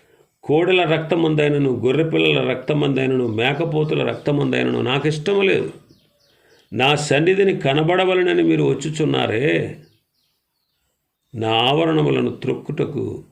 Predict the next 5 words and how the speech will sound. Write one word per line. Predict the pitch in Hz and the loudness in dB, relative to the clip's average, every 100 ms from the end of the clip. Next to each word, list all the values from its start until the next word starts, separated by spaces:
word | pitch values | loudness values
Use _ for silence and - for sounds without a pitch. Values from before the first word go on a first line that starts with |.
| _ | _
మిమ్మును | 117 113 120 104 | -6 -4 -2 -4
రమ్మన్నవాడెవడు? | 101 110 123 139 139 139 - 143 143 71 73 - - _ _ _ _ _ _ _ _ _ _ _ _ _ | -4 -4 -2 -2 -2 -2 -2 -2 -2 -4 -6 -12 -20 _ _ _ _ _ _ _ _ _ _ _ _ _
మీ | 117 156 | 0 2
నైవేద్యము | 165 147 170 202 208 165 196 185 | 4 2 4 2 0 0 2 2
వ్యర్థం, | 127 113 139 113 175 196 117 | 0 -2 -2 -2 0 0 -2